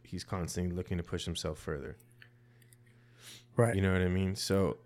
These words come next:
Speaker 1: yeah, everybody thinks he's crazy, and there's all these negative things. Anytime anyone, anyone talks about Kanye, but anytime Kanye did something really crazy, I always try to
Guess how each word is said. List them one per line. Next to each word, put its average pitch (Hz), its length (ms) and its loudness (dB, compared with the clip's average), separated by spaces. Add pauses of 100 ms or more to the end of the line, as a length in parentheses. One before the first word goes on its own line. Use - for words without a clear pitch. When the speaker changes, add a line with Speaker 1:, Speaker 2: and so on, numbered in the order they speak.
(140)
Speaker 1:
yeah, 117 260 6
everybody 107 300 4
thinks 98 240 -4
he's 85 140 -4
crazy, 107 580 4
and 98 80 2
there's 82 140 -2
all 85 120 -2
these 82 180 -4
negative 101 400 0
things. 98 280 0
Anytime 123 440 2
anyone, 107 320 4
anyone 107 320 2
talks 98 240 0
about 87 180 0
Kanye, 98 480 2 (800)
but 101 140 8
anytime 160 420 8
Kanye 143 280 8
did 120 100 6
something 110 360 0
really 113 260 4
crazy, 123 520 2
I 92 40 4
always 101 280 4
try 101 240 2
to 87 180 2